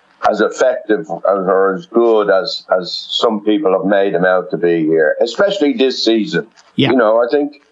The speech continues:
Speaker 1: I think if, if Guardiola's been leaving him out 'cause he doesn't feel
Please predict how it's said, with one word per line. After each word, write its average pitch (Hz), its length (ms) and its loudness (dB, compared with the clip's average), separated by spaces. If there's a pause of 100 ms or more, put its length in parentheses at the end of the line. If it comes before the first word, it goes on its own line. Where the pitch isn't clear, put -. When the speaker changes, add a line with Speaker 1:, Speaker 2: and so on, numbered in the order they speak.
(380)
Speaker 1:
I 131 100 0
think 202 180 -2
if, 220 140 -2 (300)
if 131 160 -2
Guardiola's 143 640 2
been 117 220 2
leaving 110 260 0
him 104 120 2
out 107 260 0
'cause 107 140 -2
he 113 80 -2
doesn't 127 400 -2
feel 107 520 0